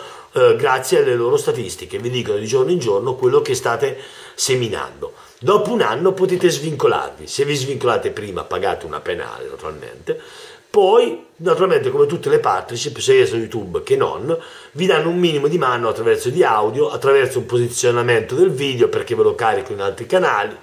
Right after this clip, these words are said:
e vi danno una possibilità leggermente di innalzare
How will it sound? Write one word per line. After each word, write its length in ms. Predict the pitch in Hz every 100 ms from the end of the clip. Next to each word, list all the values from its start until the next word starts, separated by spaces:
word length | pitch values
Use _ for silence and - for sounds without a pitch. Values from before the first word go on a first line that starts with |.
| - - -
e 120 | -
vi 100 | 214
danno 180 | 180 156
una 120 | 147
possibilità 600 | - 151 165 165 160 139
leggermente 640 | 123 143 135 143 127 113 117
di 280 | 131 123 - - -
innalzare 840 | 160 160 160 151 127 127 131